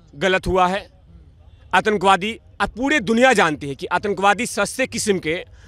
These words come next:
आ, उच्च क्वालिटी के आतंकवादी कहाँ मिलते हैं, पाकिस्तान में मिलते हैं, लेकिन कहाँ पैदावार होते हैं वो? पाकिस्तान में। हाँ, जो,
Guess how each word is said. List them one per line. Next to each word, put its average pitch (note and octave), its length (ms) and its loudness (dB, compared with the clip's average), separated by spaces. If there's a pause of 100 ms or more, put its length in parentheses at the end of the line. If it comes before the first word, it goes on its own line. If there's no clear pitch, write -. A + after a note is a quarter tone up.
(180)
आ, F#3 60 2 (220)
उच्च B3+ 240 -4
क्वालिटी G3 500 0
के B2 220 -6 (540)
आतंकवादी G3 440 2
कहाँ E3+ 220 -2
मिलते C3+ 280 -6
हैं, A2+ 340 -16
पाकिस्तान D#3+ 400 2
में D3+ 60 0
मिलते C#3+ 260 -4
हैं, D#3 140 -10 (260)
लेकिन A#3 520 0 (440)
कहाँ A3 200 2
पैदावार G#3 380 4
होते G#3 200 0
हैं G#3+ 80 0
वो? A#3+ 300 0 (360)
पाकिस्तान F3+ 440 -2
में। F#3+ 180 -6 (440)
हाँ, E3+ 300 -2 (640)
जो, A#3+ 280 4